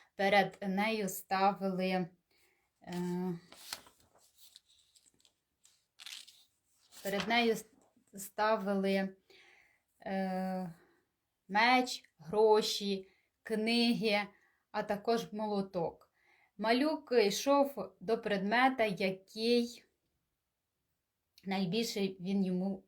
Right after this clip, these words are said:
сподобався. От це саме, в принципі, найпростіший, найдієвіший спосіб. Я просто скажу зі, е, <laughs> розповім, як ми робили.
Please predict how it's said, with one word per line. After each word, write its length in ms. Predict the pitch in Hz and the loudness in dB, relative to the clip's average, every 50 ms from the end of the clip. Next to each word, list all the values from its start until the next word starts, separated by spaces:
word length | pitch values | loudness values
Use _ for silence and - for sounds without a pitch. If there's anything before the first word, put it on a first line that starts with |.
| _ | _
сподобався. 1000 | - - - _ 196 196 175 185 185 175 - 165 160 - - - - - - - - _ _ _ _ _ _ _ _ _ _ _ _ _ _ | -20 -20 -14 _ -8 -6 -2 0 0 0 0 -2 -6 -8 -10 -14 -18 -18 -18 -18 -20 _ _ _ _ _ _ _ _ _ _ _ _ _ _
От 220 | - 202 190 196 - - | -12 -12 -10 -12 -8 4
це 240 | - 392 427 392 | 8 8 8 8
саме, 440 | 381 - 285 269 269 277 285 269 233 | 8 4 4 4 6 6 6 4 4
в 80 | - - | 2 0
принципі, 880 | 220 220 247 269 262 262 - 226 185 - - - 208 208 208 202 196 170 | 0 0 0 0 0 -2 -4 -6 -6 -6 -8 -10 -8 -6 -4 -2 -2 0
найпростіший, 840 | 202 202 185 170 - 190 185 190 - - 233 277 302 294 - 254 196 | 0 -2 -2 -4 -4 -6 -8 -8 -8 -6 -4 -2 -2 -2 0 0 0
найдієвіший 840 | 196 190 180 165 185 190 196 202 208 202 208 202 196 - - 196 | 2 0 0 0 0 0 0 0 0 0 -2 -4 -6 -6 -8 -10
спосіб. 640 | 185 - - _ - 180 165 156 - - 143 - _ _ _ - - - - - - _ _ _ | -10 -12 -14 _ -8 -6 -6 -6 -8 -12 -18 -18 _ _ _ -20 -20 -20 -20 -20 -20 _ _ _
Я 520 | - 180 247 285 311 320 311 294 - - - _ _ _ _ _ _ _ _ _ | -4 2 4 6 6 6 4 4 2 -2 -6 _ _ _ _ _ _ _ _ _
просто 320 | - 240 269 - - 240 226 | -6 -4 -4 -2 -2 -4 -4
скажу 480 | - - 254 247 254 247 190 226 220 | 0 4 6 6 6 6 6 2 0
зі, 380 | 214 180 175 180 214 220 220 220 | 0 -2 -4 -4 -4 0 2 2
е, 720 | 208 196 - - - - 196 185 185 180 180 180 180 175 170 - _ _ _ _ _ _ _ - | 2 2 0 -4 -8 -10 -8 -6 -6 -4 -4 -4 -4 -6 -8 -10 _ _ _ _ _ _ _ -14
<laughs> 1800 | 185 165 165 - - - - - - - - - - _ _ _ _ _ - - - - - - - - - - _ _ _ _ _ _ _ | -12 -12 -12 -12 -14 -18 -20 -18 -18 -18 -18 -18 -20 _ _ _ _ _ -20 -20 -20 -20 -20 -20 -20 -20 -20 -20 _ _ _ _ _ _ _
розповім, 840 | - 202 214 208 - - - 214 208 190 247 262 277 262 233 - - _ _ _ | -8 -6 -4 -4 -6 -6 -8 -8 -6 -2 2 4 4 4 2 -2 -8 _ _ _
як 300 | 180 185 214 208 208 - | -4 0 0 0 0 0
ми 240 | 202 202 214 190 165 | -4 -2 0 0 0
робили. 480 | 160 156 151 - - - - - - | 0 -2 -4 -10 -14 -18 -18 -20 -20